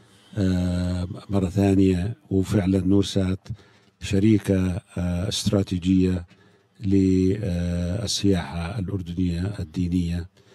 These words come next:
لأنه ما بقصروا دائمًا وأبدًا. بعدين ما شاء الله يعني نسمع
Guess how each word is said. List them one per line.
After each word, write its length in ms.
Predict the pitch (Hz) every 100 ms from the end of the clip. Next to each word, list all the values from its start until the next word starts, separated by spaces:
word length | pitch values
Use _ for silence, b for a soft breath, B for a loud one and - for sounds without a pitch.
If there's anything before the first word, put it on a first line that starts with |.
| b b _
لأنه 400 | 95 104 98 95
ما 200 | 92 104
بقصروا 760 | 98 95 95 - 101 92 90 - -
دائمًا 400 | 101 95 101 92
وأبدًا. 440 | 92 104 90 92 92 b b b b
بعدين 340 | 95 85 98 95
ما 200 | 95 92
شاء 240 | 98 87
الله 360 | 101 101 98 - - b b b _
يعني 320 | 98 92 92
نسمع 560 | 95 107 107 90 80